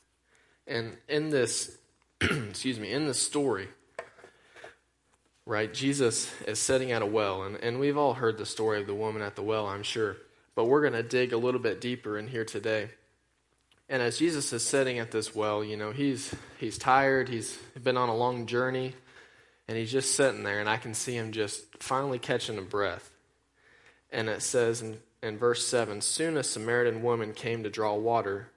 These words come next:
and Jesus asked her, 'Please give me a drink.' He was alone at the time, because his disciples had gone into the village to buy some food. The woman was surprised, for Jews refused to have anything to do with Samaritans.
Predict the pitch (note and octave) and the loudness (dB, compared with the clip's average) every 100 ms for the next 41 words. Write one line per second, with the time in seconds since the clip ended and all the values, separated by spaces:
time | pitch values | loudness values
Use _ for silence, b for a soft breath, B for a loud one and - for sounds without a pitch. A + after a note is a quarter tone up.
0 | - A#2 A2+ C3+ B2 A2+ G#2 G#2 G#2+ - | -8 -6 -6 -6 -4 -4 -4 -6 -6 -8
1 | - - - _ _ _ - C#3 B2+ G#2+ | -12 -16 -20 _ _ _ -10 -4 -2 -4
2 | - - A2+ A#2 G2+ G2 G2+ G2 F#2+ - | -8 -4 -4 -4 -8 -8 -8 -8 -8 -16
3 | _ b b b b b b D#3 C#3+ C3 | _ b b b b b b 0 2 2
4 | A2 A#2 C#3 C3+ A#2 A2+ - A#2+ A#2 A#2 | 2 4 4 2 0 -2 -2 0 0 -2
5 | A#2+ B B B - C3+ B2 A#2+ A#2+ A2+ | -8 B B B -4 2 4 2 -2 -2
6 | - C#3+ E3 A#2+ A2+ - A2 G#2+ A2+ A#2 | 0 0 0 -2 -2 0 -2 0 0 0
7 | A2+ G#2+ G2+ A2+ A2+ - - G#2+ G#2+ G2+ | -4 -6 2 4 4 2 -2 0 0 -4
8 | G2+ - A#2 F#2 F2+ - _ _ _ _ | -10 -4 -2 -2 -6 -18 _ _ _ _
9 | _ _ - _ C#3 B2 C3+ D#3 C3+ B2 | _ _ -20 _ 0 2 4 4 2 0
10 | - A2 - D3 B2 G#2 - - - - | -2 -4 0 4 4 2 -6 -12 -18 -6
11 | A#2+ A#2 A#2 C#3+ D#3 G#2+ G#2+ G#2+ - D3+ | -4 -4 -2 4 4 4 -4 -6 -2 0
12 | C#3+ - A2+ A2 B2 C3 C3 B2 A2 A#2+ | 0 -2 -2 0 0 -2 -4 -4 -4 -2
13 | A#2 G2 G2+ A2 A2 G#2 G2 G#2 - | -2 -2 -6 -6 -4 -4 -8 -12 -14